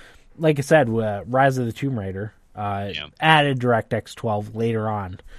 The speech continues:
Speaker 1: which is also cool.
Speaker 2: I just knew that was a big, uh, big deal Microsoft touted with
Speaker 1: Yeah,
Speaker 2: Windows ten.
Speaker 1: it's a big deal for Windows ten because, uh, what they, what they can do specifically is spread the C P U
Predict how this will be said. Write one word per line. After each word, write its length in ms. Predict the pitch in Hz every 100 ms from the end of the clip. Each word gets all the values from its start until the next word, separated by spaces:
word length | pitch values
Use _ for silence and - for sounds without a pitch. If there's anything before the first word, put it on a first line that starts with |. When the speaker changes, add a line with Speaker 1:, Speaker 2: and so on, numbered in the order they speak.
| - _
Speaker 1:
which 180 | - 113
is 100 | 113
also 300 | 120 113 104
cool. 340 | - 95 95 - - - - -
Speaker 2:
I 320 | - - _ 131
just 160 | 123
knew 80 | 143
that 160 | 123 113
was 100 | 113
a 60 |
big, 340 | 87 107 95 95
uh, 360 | 92 87 82 - - - -
big 160 | 117 101
deal 260 | 98 90
Microsoft 460 | 82 80 82 87 80
touted 360 | - 78 78 76
with 220 | 78 -
Speaker 1:
Yeah, 300 | 262 139 117
Speaker 2:
Windows 340 | 110 - 76
ten. 280 | - 71 71 73
Speaker 1:
it's 160 | 208
a 40 | 196
big 160 | 240
deal 180 | 196 196
for 160 | 175 180
Windows 300 | 160 151 139
ten 220 | 160 135
because, 480 | 127 131 123 107 107 -
uh, 460 | - 113 113 113 113
what 240 | 123 156
they, 140 | 165
what 260 | 147 151 160
they 100 | 175
can 140 | 165 151
do 280 | 139 139 131
specifically 840 | - 139 139 160 165 135 123 113
is 260 | 113 107 - - - _
spread 560 | - - 131 123 120
the 280 | 113 117 113
C 220 | 107 - 170
P 140 | 160
U 460 | 120 117 131 175